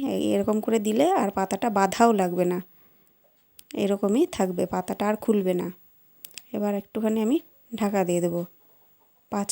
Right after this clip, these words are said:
মিনিট ঢাকা দিয়ে রাখবো, রাখবো। আর একদম এখানে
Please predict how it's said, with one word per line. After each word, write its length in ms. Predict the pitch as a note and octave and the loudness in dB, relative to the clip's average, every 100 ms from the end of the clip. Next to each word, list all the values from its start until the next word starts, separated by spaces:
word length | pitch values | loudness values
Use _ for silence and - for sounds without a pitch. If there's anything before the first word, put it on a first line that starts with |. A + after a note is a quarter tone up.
| A3 | 0
মিনিট 220 | G#3+ G#3 - | 2 0 -2
ঢাকা 180 | G#3 G#3 | -4 -2
দিয়ে 120 | G3+ G#3 | 0 0
রাখবো, 240 | G3+ - A3+ G#3+ A3 - G#3+ | 0 -2 -4 -2 -4 -4 -2
রাখবো। 260 | G3 F#3+ G#3 D#4+ - _ - _ _ _ | -2 -2 -2 -2 -6 _ -20 _ _ _
আর 200 | A3+ G3+ C4+ - - - _ _ - | -6 -4 -4 -8 -20 -20 _ _ -8
একদম 400 | G3+ F#3+ G3 B3+ D#4+ - _ _ _ _ _ _ _ _ - | -6 -4 2 2 2 0 _ _ _ _ _ _ _ _ -16
এখানে 260 | A3+ A3 | -8 -4